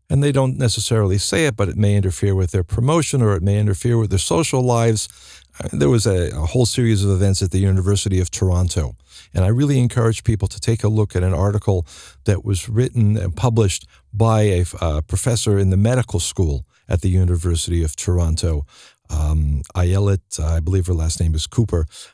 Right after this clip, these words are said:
um, who published the, the details when she spent a year a-, a-, in a position in which she was monitoring a-, and received the complaints of students about anti-Semitism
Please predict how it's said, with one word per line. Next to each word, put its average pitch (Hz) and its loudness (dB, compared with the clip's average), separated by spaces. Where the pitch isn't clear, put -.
um, 80 0
who 104 2
published - 0
the, 104 0
the - -2
details 98 -2
when 101 2
she 156 -2
spent 117 -2
a 110 0
year 113 2
a-, - -4
a-, 85 0
in 104 2
a 92 2
position 104 0
in 110 4
which 104 0
she - -4
was 101 0
monitoring 107 0
a-, 80 0
and 90 0
received 110 0
the 104 2
complaints 110 0
of 98 -6
students 127 0
about 117 0
anti-Semitism 90 -2